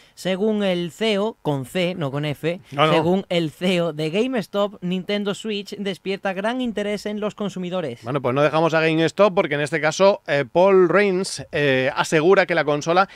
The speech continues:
Speaker 2: tendrá controles por movimiento y dice eso, que hay bastante,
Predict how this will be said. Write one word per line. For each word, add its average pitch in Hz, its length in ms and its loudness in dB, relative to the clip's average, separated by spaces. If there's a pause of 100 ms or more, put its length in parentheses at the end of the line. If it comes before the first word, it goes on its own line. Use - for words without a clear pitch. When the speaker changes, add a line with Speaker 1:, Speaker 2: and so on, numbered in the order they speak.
(120)
Speaker 2:
tendrá 143 300 2
controles 165 380 2
por 151 240 0
movimiento 139 720 0
y 175 160 -2
dice 254 360 0
eso, 160 220 -2
que 165 140 0
hay 233 220 0 (180)
bastante, 214 960 -2